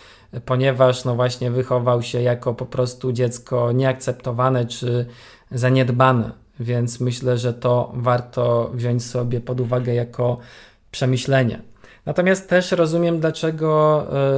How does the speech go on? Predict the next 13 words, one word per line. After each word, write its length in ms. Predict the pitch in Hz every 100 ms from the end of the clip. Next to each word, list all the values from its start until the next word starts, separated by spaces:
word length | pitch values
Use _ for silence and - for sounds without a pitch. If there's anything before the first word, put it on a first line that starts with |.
| 139 139 135
e, 40 | 139
Robert 340 | 139 139 139
Glover 400 | 139 139 131 135
zakręcił 520 | 123 131 143 156 143
się 160 | 127 131
wokół 400 | 120 120 123 123
idei 640 | 127 127 123 123 120 120
miłego 360 | 123 127 127 127
faceta, 640 | 135 131 120 147 208 294 - _ -
bo 140 | 151 143
wyobrażam 480 | 165 170 165 165 160
sobie, 300 | 170 160 156
że, 480 | 160 156 156 156